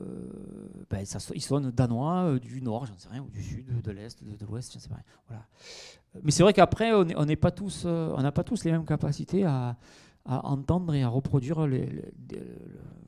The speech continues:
notre langue, hein, une, une langue étrangère, c'est vrai. Mais il y a cette idée, mais par contre, il n'y a rien qui, au départ,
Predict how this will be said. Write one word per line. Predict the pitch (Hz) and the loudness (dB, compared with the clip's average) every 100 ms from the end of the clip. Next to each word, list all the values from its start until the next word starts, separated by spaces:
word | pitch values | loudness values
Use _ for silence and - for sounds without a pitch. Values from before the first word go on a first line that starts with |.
| - | -10
notre | 117 107 117 | -6 -2 -2
langue, | 160 139 | -2 -2
hein, | 156 | -6
une, | 127 123 | -6 -6
une | 113 | -6
langue | 110 113 | -8 -8
étrangère, | - 131 107 113 | -8 -10 -8 -10
c'est | - 110 | -12 -14
vrai. | - _ _ - - | -14 _ _ -20 4
Mais | 147 | 8
il | 165 | 8
y | |
a | |
cette | 151 165 | 6 0
idée, | 165 160 226 | 0 0 6
mais | 180 | 8
par | 180 - | 8 6
contre, | 226 - | 2 4
il | |
n'y | |
a | 135 | 0
rien | 151 220 247 | 2 0 0
qui, | 196 175 | -2 2
au | 160 | 4
départ, | 143 131 202 254 | 4 4 2 2